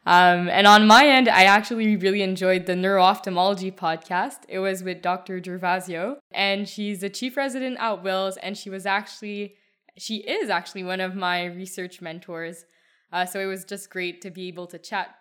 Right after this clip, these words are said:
um, with her, again, on a more, like, professional context in terms of, like, learning. So not on, like, the personal side and not really related to research. So it was just really nice. And also, neuro-ophthalmology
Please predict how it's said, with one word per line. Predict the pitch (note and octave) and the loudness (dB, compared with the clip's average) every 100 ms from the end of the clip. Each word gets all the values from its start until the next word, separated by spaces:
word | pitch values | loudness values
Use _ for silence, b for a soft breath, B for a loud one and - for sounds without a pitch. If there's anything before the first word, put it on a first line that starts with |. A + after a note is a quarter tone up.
| _ _ - | _ _ -16
um, | F3+ F3 F3 F3 | -10 -8 -10 -12
with | F3+ - | -14 -14
her, | F#3 F3+ F3 F3+ _ _ _ - | -12 -10 -10 -12 _ _ _ -14
again, | A3+ C4 A#3+ | -8 -6 -6
on | A#3 A3 | -6 -6
a | A3+ | -6
more, | A#3 C4 | -8 -10
like, | F4+ E4+ _ _ | -10 -12 _ _
professional | G#3+ - G3+ G#3 - G#3 G3 | -20 -10 -8 -8 -12 -10 -10
context | G3 G3 F3+ F3+ F#3+ F3 F3+ - _ _ _ | -12 -14 -14 -12 -12 -12 -14 -20 _ _ _
in | F#3+ | -18
terms | G3+ F#3 F3 | -12 -12 -12
of, | F3+ E3 | -14 -14
like, | E3 F3 | -16 -14
learning. | F3+ F#3+ G#3 B3 D4+ C#4+ _ _ _ _ | -12 -10 -10 -10 -12 -16 _ _ _ _
So | - G3+ | -16 -10
not | F#3 F3 | -8 -6
on, | F3 E3+ | -8 -12
like, | D#3+ D#3 | -16 -18
the | D#3 | -18
personal | A#3 B3 B3 A3 | -14 -12 -14 -14
side | A3 G3 F#3+ F#3 | -8 -6 -6 -8
and | F3 | -8
not | E3+ D#3+ | -10 -10
really | E3+ F3 | -16 -16
related | E3 E3 E3 E3 | -14 -14 -14 -16
to | F3 | -20
research. | D#3 D#3 D#3+ D#3+ - | -20 -20 -20 -20 -18
So | E3+ | -16
it | E3+ | -14
was | F3 E3+ _ | -16 -18 _
just | F3+ F3+ | -18 -16
really | E3 D#3 | -16 -14
nice. | D#3 D3 D#3 - _ _ _ _ | -14 -16 -18 -20 _ _ _ _
And | F#3+ G3 | -10 -8
also, | G3+ G#3 F3+ | -8 -12 -14
neuro-ophthalmology | F3 G#3+ A3+ A#3+ F#3 G#3 - G3 E3+ F3 F3 F3 | -10 -10 -8 -6 -6 -8 -10 -12 -12 -12 -14 -20